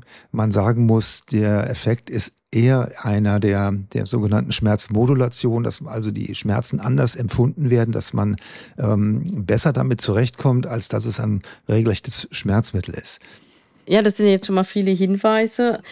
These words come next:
Speaker 2: Gibt's denn auch irgendwas, was man vielleicht bei der Ernährung noch beachten könnte?
Speaker 1: Ernährung ist bei viszeralen Schmerzen, also bei den klassischen Bauchschmerzen vom Magen-Darm-Bereich natürlich, äh,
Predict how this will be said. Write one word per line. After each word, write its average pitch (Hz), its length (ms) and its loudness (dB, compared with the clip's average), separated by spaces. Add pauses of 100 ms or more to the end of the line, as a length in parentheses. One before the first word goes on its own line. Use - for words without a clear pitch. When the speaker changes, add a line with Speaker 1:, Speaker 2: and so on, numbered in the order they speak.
(140)
Speaker 2:
Gibt's - 200 0
denn 208 140 4
auch - 260 -2
irgendwas, 196 560 0
was 196 140 0
man 185 100 2
vielleicht 185 220 0
bei 185 80 0
der - 140 0
Ernährung 160 420 2
noch 208 140 2
beachten - 480 -2
könnte? 202 580 2 (360)
Speaker 1:
Ernährung 131 440 2
ist - 220 -2
bei 101 400 0
viszeralen 107 440 0
Schmerzen, 107 460 0
also 98 240 -4
bei 98 240 0
den 95 320 0
klassischen 104 480 0
Bauchschmerzen 98 1080 2
vom 98 220 0
Magen-Darm-Bereich 101 1800 0
natürlich, 104 720 -2
äh, 101 60 -6